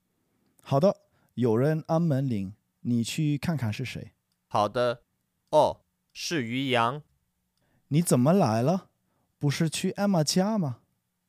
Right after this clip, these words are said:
Speaker 2: 我们一起去K T V吧。Emma 已经去了，那里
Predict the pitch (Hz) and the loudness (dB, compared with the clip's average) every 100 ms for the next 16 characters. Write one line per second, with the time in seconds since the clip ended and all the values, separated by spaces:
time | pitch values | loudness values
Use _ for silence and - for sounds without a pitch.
0 | _ - 110 117 139 147 190 190 151 - | _ -4 -2 0 -2 -4 -4 -6 -6 -10
1 | - 101 95 - - 143 113 - 160 151 | -6 -8 -8 -12 -6 -6 -6 -8 -6 -6
2 | - 151 147 143 151 151 - 92 85 _ | -8 -8 -8 -6 -6 -6 -4 -6 -8 _
3 | _ _ _ _ 151 160 147 104 101 92 | _ _ _ _ -6 0 0 0 -4 -10
4 | 120 123 - - 139 107 82 - _ _ | -10 -10 -12 -10 -4 -4 -4 -10 _ _
5 | _ 147 156 143 123 104 | _ -4 0 0 0 -6